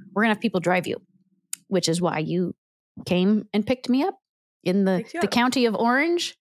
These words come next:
Speaker 1: And we made that <laughs> pilgrimage back to Warner Brothers together. <laughs> And it was,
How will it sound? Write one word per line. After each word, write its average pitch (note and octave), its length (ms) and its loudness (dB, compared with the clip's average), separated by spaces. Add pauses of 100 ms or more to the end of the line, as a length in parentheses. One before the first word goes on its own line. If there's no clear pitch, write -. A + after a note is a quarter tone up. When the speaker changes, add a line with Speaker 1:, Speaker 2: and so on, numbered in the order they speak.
(540)
Speaker 1:
And G3+ 120 0
we G#3 120 2
made A3+ 180 2
that A#3+ 180 2
<laughs> - 60 -10
pilgrimage C#4+ 640 0
back - 240 0
to - 140 -2
Warner B3+ 280 0
Brothers A3+ 420 0
together. A#3 680 0
<laughs> - 60 -20 (800)
And C#4+ 100 0
it E4 80 2
was, D4 140 2